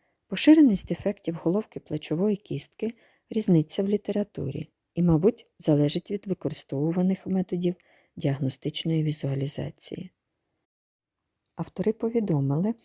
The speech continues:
про частоту сімдесят відсотків у разі гострого переднього вивиху і дев'яносто три сто відсотків у разі рецидивної нестабільності. Також ураження хіла сакса у п'ятдесяти семи відсотках гостро вивихнутих плечей,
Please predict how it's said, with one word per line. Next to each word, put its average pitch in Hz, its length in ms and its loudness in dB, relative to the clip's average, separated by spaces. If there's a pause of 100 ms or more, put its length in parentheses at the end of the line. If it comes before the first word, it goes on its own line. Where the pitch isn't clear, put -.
(220)
про 196 160 -4
частоту - 480 -6
сімдесят 165 600 -4
відсотків - 600 -10 (100)
у 160 80 -4
разі 156 240 0
гострого 196 440 -6
переднього 170 520 -4
вивиху 151 540 -6 (340)
і 170 60 -10
дев'яносто 180 560 0
три 151 220 -8
сто - 260 -8
відсотків 147 680 -10 (360)
у 196 40 -8
разі 220 240 -2
рецидивної 170 640 0
нестабільності. 160 1040 -6 (960)
Також - 380 -4
ураження 190 460 2
хіла 180 340 -4
сакса - 580 -12 (400)
у - 40 -20
п'ятдесяти 160 640 -4
семи 160 400 -2
відсотках - 640 -10
гостро - 400 -2
вивихнутих 175 600 -4
плечей, 190 560 -6